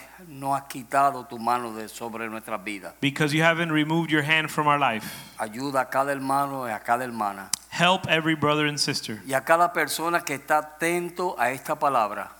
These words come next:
Speaker 2: And everyone that is, uh, he-, hearing this word.
Speaker 1: Yo te pido, Señor, que tú les ministres conforme a su necesidad.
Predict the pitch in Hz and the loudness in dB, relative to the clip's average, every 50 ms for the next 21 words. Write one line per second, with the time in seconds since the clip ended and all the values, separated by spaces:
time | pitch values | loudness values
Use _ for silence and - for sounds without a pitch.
0 | - - - 151 151 160 170 185 190 185 208 208 196 190 190 190 185 180 160 147 | -10 -4 -2 0 2 2 4 2 4 2 2 2 4 4 4 2 2 2 2 2
1 | 143 143 - - - 147 143 143 143 135 131 - - - - - _ _ _ - | 2 0 -4 -6 -4 -2 -2 0 0 -2 -4 -6 -8 -12 -20 -20 _ _ _ -12
2 | - - 143 135 127 127 - - 131 123 - - - - 208 208 190 180 170 165 | -4 -2 0 2 2 0 -2 -4 -8 -8 -8 -8 -2 2 2 2 2 2 2 0
3 | 165 156 - 156 151 143 127 113 110 104 - 135 139 131 151 139 120 117 147 147 | 0 0 2 4 4 4 4 2 0 -2 -6 -8 -6 -4 -4 -4 -2 -2 -2 -2
4 | 147 143 135 - 147 131 135 139 143 139 139 135 117 - 147 147 147 143 143 143 | -2 -2 -4 -4 -6 -4 -4 -4 -4 -4 -4 -6 -6 -6 -4 -4 -4 -4 -4 -4
5 | 139 143 151 151 147 - 156 156 - 127 117 117 113 - 123 139 139 139 139 131 | -4 -4 -4 -4 -4 -6 -8 -6 -6 -8 -8 -8 -8 -6 -4 -2 -2 -2 -2 -2
6 | 123 120 - - 147 139 135 117 - - 113 - - - 104 98 92 - | -2 -4 -6 -8 -8 -8 -8 -8 -8 -10 -10 -10 -10 -10 -8 -8 -8 -10